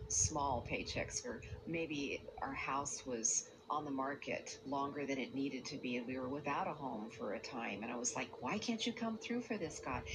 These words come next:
And in the moments where actually we waited for children through the, oh, incredibly difficult time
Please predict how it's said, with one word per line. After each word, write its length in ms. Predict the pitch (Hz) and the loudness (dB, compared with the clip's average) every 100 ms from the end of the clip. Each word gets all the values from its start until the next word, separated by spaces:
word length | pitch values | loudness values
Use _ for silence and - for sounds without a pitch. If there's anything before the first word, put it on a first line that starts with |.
| - - 196 | -4 -4 -2
And 140 | 196 | 2
in 100 | 196 | 2
the 100 | 202 | 2
moments 380 | 196 202 202 - | 0 0 2 2
where 120 | 185 | 2
actually 320 | 196 - 175 | 2 0 -2
we 80 | 175 | -2
waited 380 | 165 185 196 208 - | 0 0 0 0 0
for 80 | 170 | 0
children 560 | - 208 202 175 156 151 - - - | 0 0 0 -2 -2 -6 -12 -16 -6
through 180 | 170 160 | -4 -2
the, 200 | 147 135 - | -2 -4 -6
oh, 120 | 160 156 - - - - | -6 -6 -8 -12 -18 -10
incredibly 720 | 151 - - 185 180 165 143 | -10 -8 -4 -2 0 -2 -2
difficult 440 | 143 160 156 135 | -4 -4 -6 -6
time 400 | - 139 135 117 | -6 -4 -4 -4